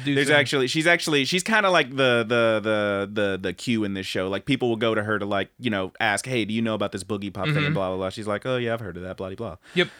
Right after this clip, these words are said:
Speaker 2: Like, it's interesting. Um, she's kinda like the, the brains of the, of the show
Speaker 1: Yeah.
Speaker 2: to an extent.
Speaker 1: And then there is, uh, Kei Ni-, uh,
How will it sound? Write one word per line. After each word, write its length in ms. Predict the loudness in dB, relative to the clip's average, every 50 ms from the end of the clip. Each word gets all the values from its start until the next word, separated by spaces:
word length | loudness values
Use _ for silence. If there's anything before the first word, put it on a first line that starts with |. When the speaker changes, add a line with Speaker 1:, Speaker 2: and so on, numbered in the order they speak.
| -14 -6 -2
Speaker 2:
Like, 80 | 0 0
it's 140 | 2 2 2
interesting. 560 | 0 0 0 -4 -6 -6 -6 -6 -6 -4 -2
Um, 320 | -2 -2 -2 -2 -4 -4
she's 180 | -4 -4 -4 -2
kinda 220 | -2 0 0 2
like 200 | 0 0 -2 -2
the, 340 | -2 -2 -2 -2 -4 -6 -8 _ -8
the 160 | -6 -6 -4
brains 360 | -2 -2 -2 -2 -4 -4 -6
of 140 | -6 -6 -6
the, 220 | -8 -8 -8 -10 -10 -6
of 120 | -6 -6 -6
the 60 | -6
show 340 | -6 -6 -6 -6 -8 -10 -14 _ _ _ _ -6
Speaker 1:
Yeah. 160 | -2 0 2
Speaker 2:
to 60 | 2 2
an 60 | 0
extent. 280 | -2 -4 -4 -2 0
Speaker 1:
And 160 | 0 0 2 2
then 160 | 0 0 2
there 300 | 2 4 4 4 4 2
is, 640 | 0 -2 0 2 2 2 2 2 0 -2 -4 -8 -6
uh, 400 | -2 -2 0 0 0 -2 -2 -4 _ _ _ _ -20 _ _ _ -8
Kei 640 | -2 0 2 4 4 4 4 4 2 0 -2 -4 -4
Ni-, 400 | -4 0 2 2 2 0 0 0
uh, 380 | 2 2 2 2 0 -4 -6